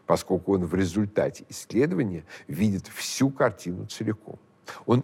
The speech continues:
видит и знает больше, чем знал самый информированный участник событий. Это если только говорить о событиях кратковременных. Когда речь идёт о больших исторических процессах,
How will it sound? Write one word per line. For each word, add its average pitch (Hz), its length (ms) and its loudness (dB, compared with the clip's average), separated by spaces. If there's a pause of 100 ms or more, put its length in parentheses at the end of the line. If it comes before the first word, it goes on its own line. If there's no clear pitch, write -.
видит 117 580 0
и 92 60 -2
знает 90 440 0
больше, 107 640 2
чем 82 220 -10
знал 95 300 -2
самый 82 680 0
информированный 82 880 -4
участник - 540 -8
событий. - 560 -4 (1000)
Это 147 260 6
если 123 320 4
только 123 280 -2
говорить 98 460 2
о - 140 -4
событиях 107 600 -2
кратковременных. 127 840 0 (280)
Когда 78 300 0
речь 95 260 -2
идёт 104 340 -2
о - 60 2
больших 92 680 -2
исторических - 640 -8
процессах, 104 880 -2